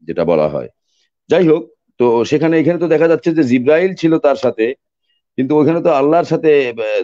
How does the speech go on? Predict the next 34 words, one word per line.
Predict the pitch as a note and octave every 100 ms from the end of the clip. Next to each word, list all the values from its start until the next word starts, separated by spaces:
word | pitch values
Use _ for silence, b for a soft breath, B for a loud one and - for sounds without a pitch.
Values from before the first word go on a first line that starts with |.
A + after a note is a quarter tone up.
| F2+
দুই | B2 C#3+
ধনুকের | C#3 D3 D3+ C#3+
মতো | C#3 C3+ C#3
যে | B2+ B2+
ব্যাপারটা, | B2 C3+ - A#2
এটা | A#2 C3
তো |
আল্লাহর | B2+ B2 E3
সাথে, | C#3 C3+ C3+
আল্লাহর | A2+ B2 C3+ B2 A2+
এবং | A#2+ A#2+
মুহাম্মদের | A#2+ C3 C#3+ C#3
যে | A#2+ B2
অবস্থান, | A2+ G#2+ A2 G2 G#2+ - _ _ _
সেটার | - D#3+ D3+
কথা | B2 B2
বর্ণনা | A#2 A2+ A2
করছিল, | G2+ F2+ G2 D#2+ A#1+ A1+ _ _ _ _ _
যে | A#2
দুইটা | A#2+ C3 D3
ধনুক | B2 D3 F3 - _ _
একসাথে | A2 A2 C3+ C3+
করলে, | B2+ C#3 D3+
উল্টাইলে | C#3+ C3 C3 C#3 C3+
যেরকম | C3 B2+
একটা | B2+ B2+
circle | - B2+ B2+ D3
হয় | F#3
না, | F#3+ E2 - _ _ _ -
সেরকম | A3 G3 G3
এক | E3 C#3+
ধরনের | C3+ C#3 C#3
একটা | B2+ A#2+
circle, | - A#2 B2+ B2